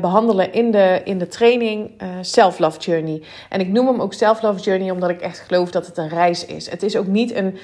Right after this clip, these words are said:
zelfliefde is geen grijpbaar punt wat je kunt vastpakken, vasthouden en, eh, dat het leven dan altijd maar, eh, fantastisch en mooi en, en geweldig is. Maar dat is een proces waar je aan moet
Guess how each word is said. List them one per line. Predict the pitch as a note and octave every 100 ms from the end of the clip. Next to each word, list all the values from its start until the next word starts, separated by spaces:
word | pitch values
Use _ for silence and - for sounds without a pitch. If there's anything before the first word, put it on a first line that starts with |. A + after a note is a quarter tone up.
| -
zelfliefde | - G#3+ G3+ G#3 G#3
is | G3+
geen | - G#3
grijpbaar | G#3 G3+ G3 F#3 F3+
punt | - A#3 A#3
wat | A3+ G3
je | -
kunt | G#3 G3
vastpakken, | - G3+ G3 G3 F#3 F#3+ F#3
vasthouden | F#3 G3 F#3+ F3+ F#3 F#3 F3+
en, | - F3+ F3+ - - - -
eh, | - F3+
dat | E3+ F#3+
het | G3+ G3
leven | G3 F#3+
dan | G3 F3+
altijd | E3 G3 G3 F#3
maar, | F#3 F3 E3+
eh, | F3
fantastisch | F3 F#3+ F#3+ F3+ - F#3+
en | F3+ F3+
mooi | G3 F#3 F#3
en, | - E3+ F3 -
en | F3 F3+
geweldig | F3+ F#3+ A3+ A#3
is. | A3 C#4 - - - - -
Maar | G#3+
dat | G#3+
is | G#3
een | G3
proces | - G#3 A#3 A3+
waar | A#3 G#3
je | G3+
aan | F#3 F#3+
moet | F#3+ F#3